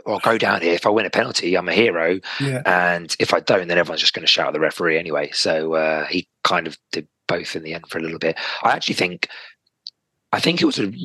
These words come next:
Speaker 1: not trying to move away necessarily from the penalty in general, but I think it was a really good game.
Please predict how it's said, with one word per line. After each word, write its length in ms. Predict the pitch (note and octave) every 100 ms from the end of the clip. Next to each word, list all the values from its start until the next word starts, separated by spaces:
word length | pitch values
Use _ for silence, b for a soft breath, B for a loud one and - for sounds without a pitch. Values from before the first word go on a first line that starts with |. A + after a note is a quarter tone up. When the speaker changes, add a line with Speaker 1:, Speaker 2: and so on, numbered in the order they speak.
| - A2+
Speaker 1:
not 220 | A2 -
trying 200 | - F#2+
to 40 | F#2+
move 120 | F#2
away 140 | F#2
necessarily 380 | F2 - B2+ F2
from 180 | - D#2
the 80 | D2+
penalty 420 | G#2 G#2 - E2
in 80 | D#2
general, 320 | A2+ G#2 D#2+
but 160 | G#2 F#2+
I 80 | F#2
think 360 | C3+ A#2 - -
it 80 | F#2+
was 140 | F2
a 40 |
really 180 | F2+ E2+
good 120 | D#2 -
game. 320 | F#2+ D2+